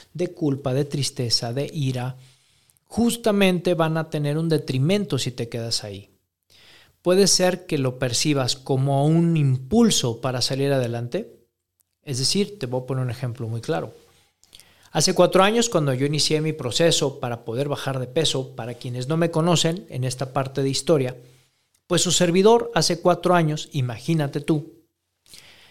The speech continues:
en el año alrededor del dos mil dieciocho, diez, dos mil diecisiete, dieciocho,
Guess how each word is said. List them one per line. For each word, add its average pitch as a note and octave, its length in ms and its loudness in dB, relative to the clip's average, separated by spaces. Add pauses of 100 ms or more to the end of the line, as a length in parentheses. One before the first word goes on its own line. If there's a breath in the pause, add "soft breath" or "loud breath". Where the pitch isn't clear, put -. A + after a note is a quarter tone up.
(180 loud breath)
en C3+ 180 0
el C3+ 140 0
año D3 420 0 (140)
alrededor C3 560 0
del D#3 180 2
dos C3 220 -4
mil D3 360 -2
dieciocho, E3 720 0 (1120)
diez, C3 380 -2
dos C3 80 -14
mil C3+ 180 -2
diecisiete, D3 840 -2
dieciocho, F3+ 680 -6